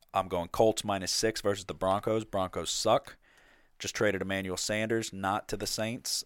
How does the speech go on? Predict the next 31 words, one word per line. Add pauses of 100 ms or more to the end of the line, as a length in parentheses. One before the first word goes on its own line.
Uh,
Joe
Flacco
doesn't
wanna
play
football
anymore.
You
can
see
it
in
his
eyes. (760)
And
I'm
taking
the (840)
Panthers
plus
five
and
a
half.
I
don't
love
this
pick.
Actually,